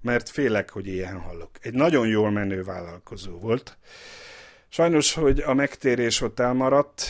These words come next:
és sajnos ma olyan állapotban van, szétment a családja, otthagyta a család, mert a természete sem volt a legjobb, és, és nem tette oda az Isten kezébe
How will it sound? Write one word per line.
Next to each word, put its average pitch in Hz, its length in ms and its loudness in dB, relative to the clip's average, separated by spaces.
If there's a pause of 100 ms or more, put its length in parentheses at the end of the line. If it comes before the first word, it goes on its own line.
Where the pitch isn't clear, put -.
(160)
és 120 160 2
sajnos 135 440 2
ma 139 320 2 (760)
olyan 143 200 2
állapotban 131 580 2
van, 131 200 0
szétment 127 580 -2
a 113 80 -2
családja, 123 560 0
otthagyta 113 460 -2
a 98 100 -2
család, 127 600 2 (720)
mert 120 500 0
a 120 140 -8
természete 143 680 2
sem 127 260 0
volt 120 240 0
a 123 60 6
legjobb, 123 480 0
és, - 520 4 (260)
és 120 180 -6
nem 151 220 4
tette 127 380 2
oda 120 260 4
az 113 220 2
Isten 151 600 0 (480)
kezébe 139 720 -2